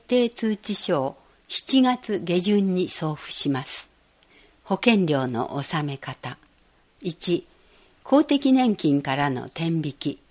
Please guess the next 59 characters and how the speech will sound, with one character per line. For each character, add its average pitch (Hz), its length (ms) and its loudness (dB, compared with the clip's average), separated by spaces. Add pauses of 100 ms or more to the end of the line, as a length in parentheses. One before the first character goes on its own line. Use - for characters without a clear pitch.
特 151 300 -10
別 147 300 -8
徴 117 280 -8
収。 - 360 -8 (760)
一 220 120 0
定 277 360 2
の 247 160 2
条 233 240 4
件 185 320 0
を 135 140 2
満 160 200 -2
た 196 140 0
し - 120 -8
て 131 120 -6
い 131 160 -2
る 147 140 -6
と、 - 240 -8 (500)
原 208 220 4
則、 190 400 -2 (360)
公 269 240 4
的 269 300 0
年 233 240 4
金 143 300 0
か 143 120 -6
ら 151 140 -4
の 131 240 -6
天 160 200 -4
引 156 80 0 (100)
き - 140 -8
に 135 120 0
な 131 160 -2
り 123 160 -8
ま 127 140 -4
す。 - 260 -12 (960)
申 220 240 4
請 196 240 0
す - 160 -4
る 180 120 -2
と、 170 260 -4 (300)
口 262 240 6
座 269 160 4
振 262 140 -4
替 175 420 0
で 151 120 0
の 127 180 0
納 160 220 0
付 165 180 -4
に 160 160 2
変 170 320 -4
更 160 220 -4
す - 180 -6
る 147 80 -8
こ - 160 -8
と 143 160 -6
も 120 180 -8
で 113 140 -8
き - 140 -8
ま - 180 -6
す。 - 300 -16